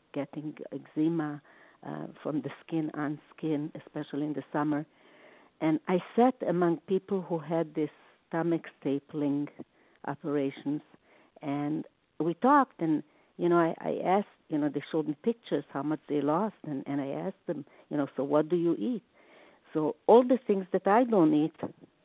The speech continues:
also they don't eat, and they eat finally they, they have to come to eating the way that we eat in program, uh, and, and, uh,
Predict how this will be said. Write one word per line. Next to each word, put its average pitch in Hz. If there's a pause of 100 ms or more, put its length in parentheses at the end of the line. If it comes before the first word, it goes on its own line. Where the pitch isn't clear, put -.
(280)
also 190
they 202
don't 208
eat, - (260)
and 147
they 165
eat 185 (600)
finally 220
they, 180
they 170
have 202 (100)
to 214
come 214 (100)
to 175 (640)
eating 190
the 185
way 175
that 160
we 185
eat 196
in 175
program, 160 (1200)
uh, 160 (320)
and, 165 (120)
and, 156 (520)
uh, 147